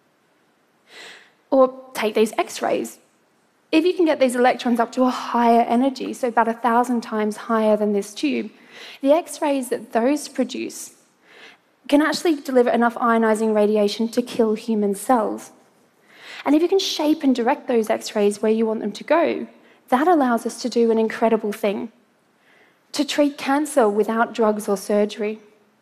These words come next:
which we call radiotherapy. And in countries like Australia and the U K,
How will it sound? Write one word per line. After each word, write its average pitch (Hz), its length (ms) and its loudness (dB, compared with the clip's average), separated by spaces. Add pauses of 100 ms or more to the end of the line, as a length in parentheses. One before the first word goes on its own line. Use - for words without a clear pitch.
(180)
which 262 180 -6
we 285 80 2
call 277 260 2
radiotherapy. 247 880 2 (720)
And 277 80 4
in 285 60 6
countries 330 360 4
like 269 280 2 (240)
Australia 254 680 4
and 240 140 0
the 214 60 -2
U 214 180 -4
K, 226 440 2